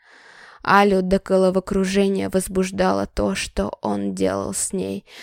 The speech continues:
в сочетании с этим неотрывным взглядом глаза в глаза. Между ними плавился воздух и трескалась реальность. Горячее дыхание было одно на двоих,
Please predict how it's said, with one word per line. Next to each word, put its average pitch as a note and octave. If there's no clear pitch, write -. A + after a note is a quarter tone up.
в -
сочетании G3+
с -
этим G3
неотрывным F#3+
взглядом F#3+
глаза F#3
в G3
глаза. F#3
Между F#3+
ними G3+
плавился G3+
воздух G3+
и G3
трескалась G#3
реальность. G3+
Горячее G3+
дыхание G3
было F#3+
одно G3
на G3
двоих, G3